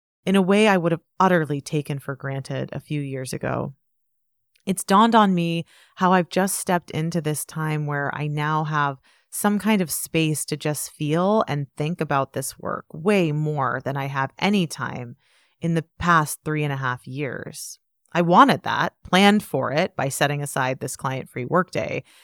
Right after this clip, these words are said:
and yet I'm still surprised that it's here and I'm here. It's not that I suddenly have enough time or anything approaching that for everything I need and want to do at all,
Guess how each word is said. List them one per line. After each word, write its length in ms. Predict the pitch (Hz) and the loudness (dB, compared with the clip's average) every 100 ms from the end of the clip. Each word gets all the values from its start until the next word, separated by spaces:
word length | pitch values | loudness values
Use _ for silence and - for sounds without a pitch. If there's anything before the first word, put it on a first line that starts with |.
| _ - | _ -2
and 200 | 170 175 | 0 2
yet 200 | 180 - | 2 0
I'm 220 | 170 165 | -2 -2
still 440 | - - 208 196 | -4 0 0 0
surprised 840 | 180 175 - 156 135 - - - - _ | -4 -8 -4 -2 -2 -4 -12 -16 -20 _
that 120 | - | -6
it's 260 | - - - | -6 -10 -14
here 460 | - 180 139 - - _ _ | -4 -2 -2 -6 -16 _ _
and 180 | 147 139 | -6 -4
I'm 240 | 143 135 131 | -4 -4 -6
here. 340 | 127 - - _ _ _ _ _ _ _ _ _ | -8 -10 -10 _ _ _ _ _ _ _ _ _
It's 140 | 254 370 | -2 4
not 180 | 403 | 4
that 100 | 403 | 6
I 100 | 339 | 4
suddenly 640 | 233 - 185 175 160 147 - 151 | 4 4 4 4 0 -2 -6 -2
have 300 | 151 139 143 | 0 0 0
enough 480 | 147 147 - - - | 4 2 2 -10 -2
time 460 | 156 147 143 139 | 2 2 2 -2
or 100 | 139 | -2
anything 480 | - 156 143 143 143 | 0 -2 -2 -4 -6
approaching 520 | - 156 143 - 135 | -4 -2 -2 -4 -6
that 280 | 131 107 - | -6 -6 -6
for 140 | - | -4
everything 400 | - 139 143 143 | -2 -2 -6 -6
I 100 | 139 | -6
need 380 | 139 143 139 135 | -6 -6 -8 -8
and 180 | 139 139 | -6 -6
want 220 | 139 - | -6 -6
to 80 | 139 | -8
do 320 | 135 139 127 | -6 -4 -2
at 200 | 127 123 | -4 -4
all, 440 | 139 127 117 123 | -4 -2 0 -2